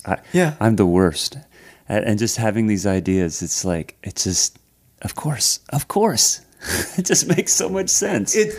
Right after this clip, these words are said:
Speaker 2: it's, it's weird, man. It's, it's not, I'm not coming up with anything new, it's been around for so
Speaker 1: Mm-hmm.
Speaker 2: much, and you see new
Speaker 1: Yeah.
Speaker 2: players that are outstanding.
Speaker 1: Mm-hmm.
Speaker 2: And, but I might definitely go to his old school.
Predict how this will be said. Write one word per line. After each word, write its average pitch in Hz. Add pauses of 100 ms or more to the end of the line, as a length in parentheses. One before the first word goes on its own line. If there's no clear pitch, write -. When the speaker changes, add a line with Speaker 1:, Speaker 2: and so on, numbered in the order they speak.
Speaker 2:
it's, 240 (140)
it's 262
weird, 220
man. 165
It's, - (960)
it's -
not, 202
I'm 185
not 233
coming 175
up 180
with 160
anything 147
new, 143 (300)
it's 151
been 151
around 156
for 147
so 160 (260)
Speaker 1:
Mm-hmm. 92
Speaker 2:
much, 175
and 143
you 147
see 185
new 185
Speaker 1:
Yeah. 180
Speaker 2:
players 156
that 156
are 165
outstanding. 165 (280)
Speaker 1:
Mm-hmm. 90 (200)
Speaker 2:
And, 156 (200)
but 180
I 208
might 180
definitely 175
go 131
to 147
his 131
old 131
school. -